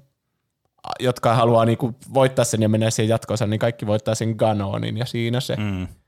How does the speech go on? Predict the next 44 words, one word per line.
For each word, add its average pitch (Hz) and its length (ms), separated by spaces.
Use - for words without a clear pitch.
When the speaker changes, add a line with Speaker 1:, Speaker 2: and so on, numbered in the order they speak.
Speaker 1:
Mutta 165 140
Speaker 2:
Mm. - 20
Speaker 1:
niinku 170 140
mitään 180 300
muuta 123 340
ei 104 80
tarvitse 107 320
tehdä 107 320
oikeastaan. 113 640
Speaker 2:
Niin, 117 300
no - 180
se 131 200
on 131 100
totta 127 120
Speaker 1:
Niin 135 80
Speaker 2:
kyllä. 139 160
Speaker 1:
ehkä 147 160
ne 143 120
sitten 139 360
ajattelee 113 460
sitten, - 240
että 107 140
se 113 200
on 101 140
niinku 98 220
se 104 160
ainut, 104 360
mikä 104 200
niitten 110 280
pitää - 180
ottaa 120 200
huomioon 120 500
siinä 127 200
jatko-osassa. 131 520
Speaker 2:
Niin. 127 240
Siis - 220
toi 156 180
on 196 100
totta, 170 480
ja 107 80
siis - 340
Nintendoa 139 680
oikeesti 117 640
siis - 420